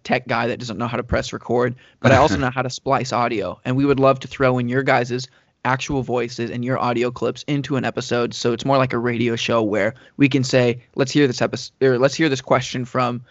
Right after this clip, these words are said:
Speaker 1: so-and-so." And then we plug in your voice, you ask your question, and we respond to it right then and there. And so we got a lot of exciting times coming ahead, and it, most of it involves you guys. So we just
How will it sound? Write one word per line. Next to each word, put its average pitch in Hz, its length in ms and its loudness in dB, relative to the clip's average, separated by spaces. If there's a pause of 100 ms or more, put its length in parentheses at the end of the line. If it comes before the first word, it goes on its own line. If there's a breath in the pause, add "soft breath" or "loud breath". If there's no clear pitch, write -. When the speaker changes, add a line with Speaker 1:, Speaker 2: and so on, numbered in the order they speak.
(400 soft breath)
Speaker 1:
so-and-so." 113 720 0 (540 soft breath)
And 120 560 2 (260)
then 127 120 0
we 127 100 0
plug 117 260 -2
in 117 80 -2
your 113 120 -4
voice, 143 400 2 (200)
you 117 140 -4
ask 120 240 -4
your 117 80 -8
question, 143 400 0
and 131 100 -6
we 127 80 -2
respond 120 380 -4
to 113 100 -2
it 113 60 -2
right 123 200 -2
then 117 140 -6
and 107 100 -6
there. 107 240 -8 (360 soft breath)
And 127 180 0
so 127 480 4
we 156 100 0
got 180 120 4
a 165 40 2
lot 147 140 4
of 135 80 0
exciting 127 360 -2
times 117 300 -6
coming 117 200 -6
ahead, 117 360 -2
and 127 140 0
it, 120 120 -4
most 139 260 2
of 147 100 0
it 135 60 0
involves 120 420 -2
you 120 100 -4
guys. 101 460 -8
So 110 420 0
we 131 100 0
just 147 220 0